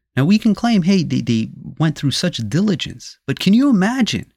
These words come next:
risking your salvation for all of eternity on these Chinese whispers, these assumptions? Now in this same, uh, page,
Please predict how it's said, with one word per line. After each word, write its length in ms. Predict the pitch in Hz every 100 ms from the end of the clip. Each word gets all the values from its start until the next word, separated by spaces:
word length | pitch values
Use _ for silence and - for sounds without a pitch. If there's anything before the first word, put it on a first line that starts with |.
| _
risking 520 | 110 160 254 - 214
your 280 | 180 180 -
salvation 720 | - - 165 131 170 208 151
for 200 | 127 -
all 160 | 151 190
of 100 | 156
eternity 600 | 127 - 180 196 101 - _ _ _ _
on 140 | 139
these 220 | 147 147 -
Chinese 580 | - 185 226 220 202
whispers, 680 | 131 156 202 - - - - _ _ _
these 320 | 107 156 139 -
assumptions? 800 | 131 - 226 226 - - - - _ _ _ -
Now 180 | 123 -
in 200 | 196 214
this 140 | 208
same, 520 | - 185 220 233 220 - _
uh, 140 | 117
page, 600 | - - 202 160 - -